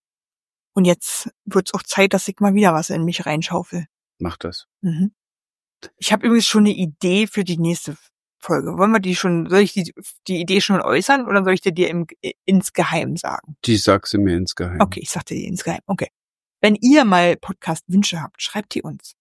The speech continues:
Speaker 1: entweder unter den Kommentaren oder per E-Mail. Ihr findet eigentlich alles immer auf meiner Homepage.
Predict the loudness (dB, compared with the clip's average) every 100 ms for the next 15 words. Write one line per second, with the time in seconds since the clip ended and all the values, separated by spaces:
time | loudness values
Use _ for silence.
0 | _ -4 0 0 0 -2 -4 -6 -8 -10
1 | -8 -6 -2 2 2 2 -4 _ _ _
2 | _ _ -4 -2 0 -2 -4 -8 -4 2
3 | 4 4 4 0 -6 _ _ _ _ -14
4 | -6 -4 -4 -6 -6 -6 -6 -2 2 2
5 | 0 -2 -12 _ _ _ 0 4 4 2
6 | 0 -2 0 0 -2 0 -2 -2